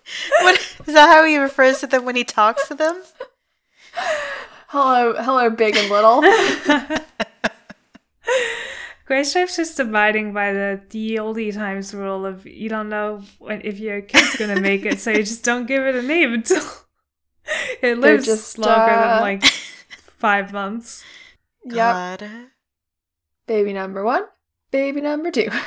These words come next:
Speaker 2: <laughs>
Speaker 1: Imagine if he named one Fireheart and it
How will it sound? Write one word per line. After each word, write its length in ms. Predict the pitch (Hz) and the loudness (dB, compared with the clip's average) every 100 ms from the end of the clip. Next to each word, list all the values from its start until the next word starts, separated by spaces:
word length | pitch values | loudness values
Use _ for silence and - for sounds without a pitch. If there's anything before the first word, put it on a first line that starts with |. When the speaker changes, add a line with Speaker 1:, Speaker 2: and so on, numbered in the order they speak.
| - 269 277 - 277 - - _ _ _ | -10 -10 -10 -10 -12 -12 -14 _ _ _
Speaker 2:
<laughs> 1200 | - - - - _ _ _ _ _ _ _ 240 | -20 -18 -18 -20 _ _ _ _ _ _ _ -16
Speaker 1:
Imagine 600 | 240 233 220 220 277 269 | -8 0 2 2 -4 -8
if 180 | 226 - | -10 -10
he 140 | 233 | -10
named 260 | 208 202 196 | -10 -10 -10
one 140 | 202 | -10
Fireheart 540 | 190 190 175 180 180 165 | -8 -4 -2 -2 -4 -6
and 120 | 165 | -8
it 100 | 151 | -14